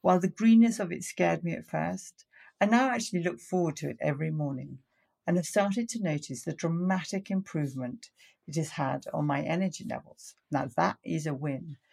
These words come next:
It's partly because the quality of my sleep has seriously improved, and so I feel much clearer mentally. A G one is a small micro habit,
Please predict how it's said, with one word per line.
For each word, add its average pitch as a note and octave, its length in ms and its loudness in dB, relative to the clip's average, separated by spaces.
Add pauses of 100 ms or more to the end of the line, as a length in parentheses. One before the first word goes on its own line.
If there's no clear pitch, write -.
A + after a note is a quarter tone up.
(300)
It's - 140 -10
partly - 440 0
because A3+ 320 -4
the E3+ 100 -4
quality E3+ 460 -2
of D#3 120 -6
my D3+ 100 0
sleep D#3+ 480 -6
has E3 160 -8
seriously D#3+ 560 -2
improved, C#3 640 -6 (500)
and F3 80 -4
so G3 120 2
I G3 80 6
feel G3+ 600 2
much E3 640 -2
clearer D3 440 0
mentally. C#3 580 -8 (600)
A G3+ 120 2
G A3+ 200 2
one D3+ 400 2
is D#3 180 -2
a D3+ 60 -2
small F3 760 0
micro E3 560 -2
habit, - 580 -10